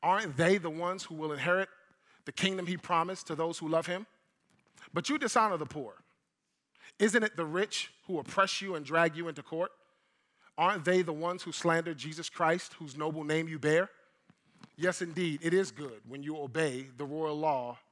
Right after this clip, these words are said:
as found in the scriptures. Love your neighbor as yourself. But if you favor some people over others, you are committing a sin.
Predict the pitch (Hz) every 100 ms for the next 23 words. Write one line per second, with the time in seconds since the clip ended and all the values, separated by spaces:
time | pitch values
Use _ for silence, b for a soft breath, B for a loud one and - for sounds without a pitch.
0 | - 139 139 - 165 127 120 127 _ B
1 | B B 165 151 - 196 - 104 - _
2 | _ _ _ b b b b 165 208 196
3 | 196 208 170 160 165 156 165 - 165 -
4 | - _ _ _ _ _ _ _ _ _
5 | _ B B 165 185 202 - 254 262 208
6 | - 254 269 202 156 160 165 _ _ b
7 | b - 185 165 - 208 156 151 143 170
8 | - 165 156 143 123 - 170